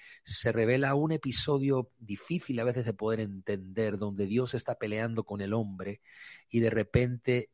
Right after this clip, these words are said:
eh, eh, eh, eh, Jacob dice algo muy tremendo, que fue la constante de por qué él fue bendecido. Creo que leas Génesis treinta y dos, veintiséis conmigo,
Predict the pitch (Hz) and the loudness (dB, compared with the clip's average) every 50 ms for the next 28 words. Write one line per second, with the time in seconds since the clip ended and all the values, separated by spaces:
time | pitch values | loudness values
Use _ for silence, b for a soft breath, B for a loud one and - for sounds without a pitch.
0 | _ - 104 107 104 104 110 113 104 104 - - - 107 107 104 - _ _ _ | _ -6 -2 -2 -2 -2 -4 -6 -6 -6 -6 -6 -4 -4 -4 -4 -4 _ _ _
1 | - - _ _ _ - 110 107 - - - - - - - - - - 117 110 | -20 -20 _ _ _ -6 -6 -6 -6 -6 -12 -16 -18 -16 -14 -12 -10 -6 -2 -2
2 | 113 110 - - 135 123 123 - _ _ _ _ _ _ _ _ - 123 120 131 | -2 -2 4 6 6 6 6 4 _ _ _ _ _ _ _ _ -4 4 4 4
3 | 123 - 135 120 120 120 117 120 113 117 110 113 113 117 127 151 170 165 139 120 | 4 4 0 0 2 2 2 2 2 2 0 0 0 0 2 4 4 4 4 4
4 | 127 120 110 113 110 104 104 98 101 98 95 - - 117 104 - - - 147 156 | 2 2 2 2 0 0 0 0 0 0 0 0 -2 -2 -2 -2 0 2 4 4
5 | 151 - - _ _ - 120 110 - - 127 117 - - - - - 147 143 139 | 4 0 -4 _ _ -2 -2 -2 -2 -4 -2 0 2 0 0 2 0 0 0 0
6 | 123 113 101 - 107 104 104 98 - 107 101 101 92 - 120 120 120 113 - - | -2 -4 -4 -2 -2 0 0 2 2 0 0 0 -2 -2 -2 0 0 0 -2 -2
7 | 113 98 95 95 90 90 87 90 - - - 104 95 90 92 - b b b b | -2 -2 -2 -2 -6 -8 -10 -12 -12 -10 -10 -10 -10 -10 -14 -20 b b b b
8 | b b b b b - 123 135 131 - 139 135 139 135 135 - - - - - | b b b b b 6 6 6 6 6 6 6 8 6 6 4 2 0 -2 0
9 | 139 135 135 131 - - 127 - - - 113 113 110 107 101 - 104 104 98 120 | 0 0 2 2 2 0 0 -2 0 2 4 4 4 2 0 2 2 4 6 6
10 | 127 135 131 - - - 113 104 113 110 107 107 101 - 95 90 - 127 127 - | 6 6 4 2 -4 -8 -2 4 4 4 4 4 0 -2 -2 0 2 2 0 0
11 | - - 117 110 113 123 127 127 135 135 131 | 0 -2 -2 2 2 4 6 8 6 6 4